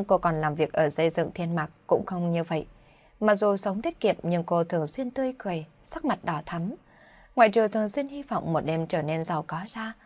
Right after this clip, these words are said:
xem ra không có bất cứ phiền não gì. Trải qua bốn năm, vậy mà cô lại vì dinh dưỡng không đầy đủ, cùng mệt nhọc quá độ mà té xỉu ở công trường. Bốn năm nay thì rốt cuộc cô sống như thế nào?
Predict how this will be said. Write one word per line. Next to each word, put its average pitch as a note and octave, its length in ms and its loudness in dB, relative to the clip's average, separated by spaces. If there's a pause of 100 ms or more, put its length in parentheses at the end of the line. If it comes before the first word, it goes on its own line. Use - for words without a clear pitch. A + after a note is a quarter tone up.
(280)
xem F3 220 0
ra D#3+ 220 0
không E3+ 200 -4
có E3 160 -2
bất C4+ 220 -6
cứ F3+ 200 -2
phiền F3 300 -4
não C#3+ 260 -8
gì. E3 240 -4 (800)
Trải D#3+ 160 6
qua D#3+ 220 0
bốn D#3+ 220 -2
năm, F#3 160 -6 (600)
vậy F3+ 140 8
mà D3+ 140 4
cô D#3+ 200 4
lại E3 180 4
vì D#3 160 4
dinh E3 220 0
dưỡng F3 180 0
không F3+ 220 -2
đầy E3+ 140 2
đủ, D#3+ 260 2 (500)
cùng G#3 240 6
mệt F#3+ 120 2
nhọc F#3+ 220 0
quá G3 200 -4
độ - 140 2
mà F3 300 -4
té F#3 140 -6
xỉu G#3+ 220 -2
ở E3+ 280 -4
công C4 200 -8
trường. F3+ 280 -6 (520)
Bốn D#3+ 220 2
năm E3 160 0
nay D#3+ 200 0
thì D#3+ 180 0
rốt C4 220 -4
cuộc D#3+ 280 0
cô E3+ 160 2
sống E3+ 260 -4
như F#3+ 140 -2
thế F3+ 180 -10
nào? G3+ 280 -6